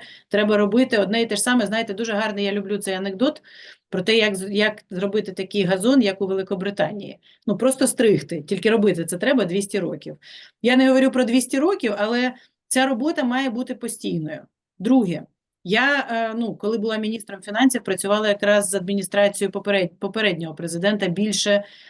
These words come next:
навіть, ніж цією, да, тому що я міністром фінансів весь час була під, е, під час саме, е, адміністрації Трампа. Насправді у нас, е,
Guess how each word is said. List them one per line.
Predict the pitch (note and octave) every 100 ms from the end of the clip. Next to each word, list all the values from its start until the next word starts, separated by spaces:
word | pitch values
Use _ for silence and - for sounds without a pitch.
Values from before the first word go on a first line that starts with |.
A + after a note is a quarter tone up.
| _ -
навіть, | F#3+ F#3+ F#3+
ніж | G3+ G3
цією, | - G#3 D4 B3 D#3
да, | G3+
тому | G#3 E3+ E3+
що | -
я | F3+ E3+
міністром | F3 F#3+ F#3 F3+
фінансів | G3 G3+ F#3 F3
весь | F3
час | F#3+ F#3
була | E3+ F3+ F3+
під, | F3+ F3 E3
е, | G3 F3 F3+ - _ _ _ _ _ _ _
під | G3 F#3+
час | G3 F3
саме, | - F#3 F#3 F3+
е, | F3+ - - _
адміністрації | F#3 F3+ F3 G3 F3+ F#3+ F3+ - F#3
Трампа. | F3 D#3+ - - -
Насправді | A#3+ A#3 C4 C4+ D#4 B3+ B3+
у | A3
нас, | A3+ B3 B3+ - -
е, | A3 G#3